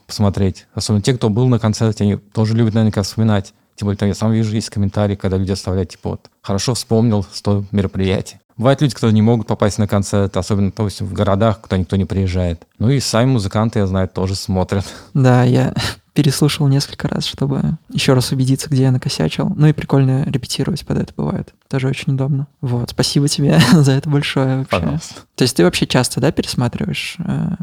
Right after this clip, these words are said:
Speaker 2: свои концерты?
Speaker 1: Да, бывает такое, конечно. Ну, не все концерты, а те, которые мне под настроение подходят сейчас в данный момент.
Speaker 2: А у тебя были мысли именно про то, чтобы выкладывать не концерты, что-то другое, снимать там лекции,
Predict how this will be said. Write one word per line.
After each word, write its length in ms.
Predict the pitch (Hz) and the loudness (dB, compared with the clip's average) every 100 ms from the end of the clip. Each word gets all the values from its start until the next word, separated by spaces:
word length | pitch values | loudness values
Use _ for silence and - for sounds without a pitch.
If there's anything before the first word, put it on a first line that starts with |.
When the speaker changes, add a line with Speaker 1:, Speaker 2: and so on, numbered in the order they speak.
| 170 - | -8 -8
Speaker 2:
свои 220 | - 151 | -6 -4
концерты? 420 | - 123 123 - - - | -4 -4 -6 -10 -18 -4
Speaker 1:
Да, 220 | 113 101 | 2 2
бывает 380 | 98 117 98 92 | 2 2 2 2
такое, 340 | 98 - 90 | -2 0 -2
конечно. 420 | - 95 90 - | -2 -2 -4 -2
Ну, 80 | 127 | 2
не 120 | 151 | 2
все 200 | 131 175 | 2 -2
концерты, 420 | 190 196 165 156 110 | 0 0 0 0 0
а 220 | 101 101 - - | 0 -2 -8 -8
те, 120 | 135 | -6
которые 220 | 104 104 | -2 0
мне 100 | 104 | 0
под 160 | 98 92 | 0 -2
настроение 460 | 90 - 95 90 | -4 -2 0 0
подходят 340 | 87 - 90 82 | -4 -6 -6 -6
сейчас 240 | - 90 | -4 -4
в 40 | 87 | -2
данный 220 | 87 87 | -2 0
момент. 360 | 85 85 82 _ _ - | -2 -4 -6 _ _ -4
Speaker 2:
А 60 | 139 | 2
у 20 | |
тебя 200 | 143 131 | 4 4
были 180 | 135 202 | 6 6
мысли 380 | 190 175 - | 6 4 0
именно 640 | 139 135 131 131 131 135 - - | 0 2 2 2 0 -2 -4 -6
про 140 | - | -4
то, 100 | - | -2
чтобы 300 | 131 139 127 | -2 -2 -2
выкладывать 500 | 123 - 139 131 - | -2 -2 -2 -2 -2
не 180 | 135 131 | 0 0
концерты, 460 | 131 123 147 147 - | 0 -2 -2 -2 -4
что-то 300 | - 135 131 | -4 -2 0
другое, 540 | 135 127 131 131 151 | 0 2 0 0 -4
снимать 400 | - 135 127 135 - | -4 -4 -2 -4 -8
там 280 | 139 131 | -8 -4
лекции, 880 | 139 135 135 135 - - 139 135 143 | 0 2 2 0 -4 -6 -2 -2 -2